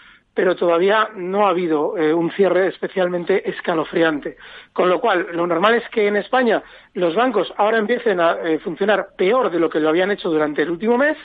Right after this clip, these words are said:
y las que empiecen a tirar al alza o mantener el mercado arriba sean las eléctricas, que durante este último mes habían sido decepcionantes. Dicho esto, ahora lo que más probablemente va a suceder es que se mantenga el mercado lateral,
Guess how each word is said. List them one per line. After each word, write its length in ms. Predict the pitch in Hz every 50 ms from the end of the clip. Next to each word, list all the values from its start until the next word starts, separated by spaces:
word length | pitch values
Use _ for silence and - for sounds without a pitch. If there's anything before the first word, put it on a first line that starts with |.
| - _ _ - - - - _ _ _ -
y 120 | - 302
las 200 | 330 311 - -
que 60 | -
empiecen 380 | 240 208 180 - 202 208 233 233
a 100 | 214 208
tirar 320 | - 190 202 233 226 214
al 200 | - - 190 180 226
alza 320 | 233 226 - - 208 214
o 40 | 214
mantener 400 | 190 165 160 156 165 156 180 185
el 80 | 196
mercado 320 | 196 202 202 196 226 226 247
arriba 280 | 247 247 226 220 233 226
sean 260 | - 214 214 226 247 - - - - - _ -
las 300 | 220 175 175 151 - -
eléctricas, 560 | 185 185 240 240 240 247 233 190 226 240 233 233 -
que 160 | - 220 233
durante 380 | 233 214 185 175 170 165 147
este 200 | 220 214 - 240
último 260 | 240 220 240 240 233 220
mes 160 | 226 247 240 -
habían 280 | - 185 190 214 214 202
sido 280 | - - 202 214 226 220 - - - - _ -
decepcionantes. 840 | - 123 - - 160 131 - - 165 160 160 156 143 - - - - - - - - - - - - - _ -
Dicho 320 | - 180 240 226 - 294
esto, 200 | 302 294 302 -
ahora 400 | 339 359 - - - 214 240 240
lo 160 | 220 208 185 -
que 140 | - 175
más 220 | 165 170 240 262 254 -
probablemente 540 | 262 262 262 262 269 262 277 254 - 214
va 160 | 175 190 214 233
a 80 | 220
suceder 440 | - 277 269 294 277 285 302 320 320
es 140 | - 240 -
que 120 | - 240 -
se 120 | - 214
mantenga 420 | 196 180 180 175 - 240 254 240
el 80 | 233 226
mercado 400 | 220 208 196 - 240 247 226 190
lateral, 640 | 165 160 160 156 151 - 175 175 254 285 262 339 339